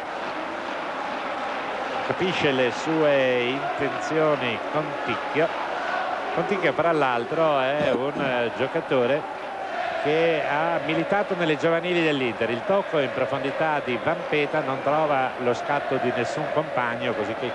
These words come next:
Chimenti ha l'opportunità di impadronirsi del pallone. Si gioca da otto minuti nel corso del secondo tempo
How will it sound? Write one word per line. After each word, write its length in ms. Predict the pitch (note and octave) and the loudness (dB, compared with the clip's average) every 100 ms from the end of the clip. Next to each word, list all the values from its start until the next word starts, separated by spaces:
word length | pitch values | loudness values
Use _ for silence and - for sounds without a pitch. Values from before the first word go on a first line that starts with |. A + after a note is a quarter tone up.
| - | -4
Chimenti 440 | B2+ B2 A2 - | -2 -2 -2 0
ha 120 | A2 G#2+ | 2 2
l'opportunità 640 | G#2 A#2 - A2 A2+ B2 | 0 -2 -2 -4 0 0
di 80 | A#2 | 0
impadronirsi 540 | G2+ G#2 A2 A2+ A2 | -2 0 -2 -2 -2
del 120 | G#2 | -2
pallone. 460 | G2+ G2+ F#2+ E2+ F#2 | 2 0 2 0 -2
Si 100 | C3 | -2
gioca 220 | D#3+ E3 | 0 0
da 160 | C#3 B2+ | 2 2
otto 220 | E3+ E3 | 2 -2
minuti 340 | C#3+ A2+ G2+ G2+ | -6 -4 -2 -2
nel 140 | G2+ | 0
corso 220 | B2 - | -2 -2
del 100 | A2+ | -4
secondo 320 | G#2 C#3 D3+ | -2 -2 0
tempo 440 | D3 A2 A#2 - | 0 0 -2 0